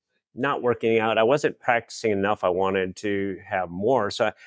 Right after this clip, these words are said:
I found the, the red airplane for sale, and I bought it. And, um,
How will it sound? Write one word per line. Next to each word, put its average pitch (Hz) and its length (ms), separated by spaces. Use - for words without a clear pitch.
I 117 60
found 131 360
the, 113 240
the 98 80
red 123 220
airplane 98 460
for 98 140
sale, 113 460
and 98 200
I 92 60
bought 113 260
it. 82 100
And, 98 420
um, 98 500